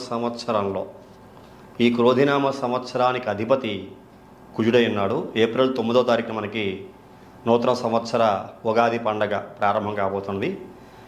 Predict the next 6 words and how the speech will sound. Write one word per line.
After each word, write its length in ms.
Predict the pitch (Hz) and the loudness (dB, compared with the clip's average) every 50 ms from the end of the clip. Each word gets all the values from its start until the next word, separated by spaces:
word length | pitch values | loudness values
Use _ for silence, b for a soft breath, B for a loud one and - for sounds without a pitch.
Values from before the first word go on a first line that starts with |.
| B B B - 127 | B B B 2 2
ఈ 40 | 131 120 117 | 4 6 4
నూతన 220 | 120 120 139 143 143 143 | 4 4 2 0 0 0
సంవత్సర 240 | 139 135 135 135 135 127 123 | 0 0 2 2 2 2 4
ఉగాది 360 | 123 127 127 127 127 131 131 131 - | 4 4 2 2 2 0 -2 -2 -2
పండగ 320 | - 120 120 120 120 117 117 113 | -2 -2 0 0 0 -2 -2 -4
నుండి 240 | 107 107 113 139 185 | -4 -6 -6 -6 -6